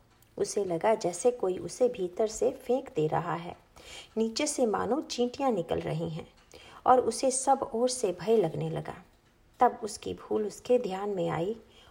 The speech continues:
और वह गुरु की शरण आया। उसने कहा, "मैंने आज तक अभिमान से साधना की, किंतु आप न करा लेते तो उसका निर्विघ्न संपन्न होना संभव नहीं था।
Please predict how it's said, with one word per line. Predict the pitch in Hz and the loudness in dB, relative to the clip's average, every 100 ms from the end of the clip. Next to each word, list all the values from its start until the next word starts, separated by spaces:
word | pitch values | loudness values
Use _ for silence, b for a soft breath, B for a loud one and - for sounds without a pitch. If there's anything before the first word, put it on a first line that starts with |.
| - | 4
और | 269 | 4
वह | 220 220 254 | 4 2 2
गुरु | 220 226 262 | 4 2 0
की | - 320 | -2 -2
शरण | - 170 185 190 | 2 2 0 -4
आया। | 170 151 160 - _ b b - | -4 -6 -8 -16 _ b b -6
उसने | 214 - 196 | -6 -4 -6
कहा, | 185 175 214 | -4 -4 -2
"मैंने | 220 190 190 190 | -2 -2 -2 0
आज | 190 240 - | 2 2 2
तक | 196 - - | -2 -2 -2
अभिमान | 185 190 185 196 220 | -4 -2 -6 -6 -4
से | 196 185 | -2 -2
साधना | - 160 160 185 190 | 0 0 -2 -6 -8
की, | - 175 240 b b b b | -4 -4 -4 b b b b
किंतु | 277 269 254 180 | -8 -2 2 4
आप | - - | 4 2
न | 175 208 | 0 0
करा | 240 170 156 165 | 2 0 2 0
लेते | 156 156 220 254 247 B B - | 0 0 4 4 2 B B -4
तो | 294 | -4
उसका | - - - 240 | -2 -8 2 2
निर्विघ्न | 220 208 196 233 240 254 | 2 -2 4 4 4 2
संपन्न | 247 185 185 208 208 | 2 -2 2 2 0
होना | 180 180 180 247 247 | -2 -4 2 2 0
संभव | - 180 180 220 226 - | -2 -2 2 2 2 -4
नहीं | 170 202 | -4 -4
था। | 220 - | -6 -10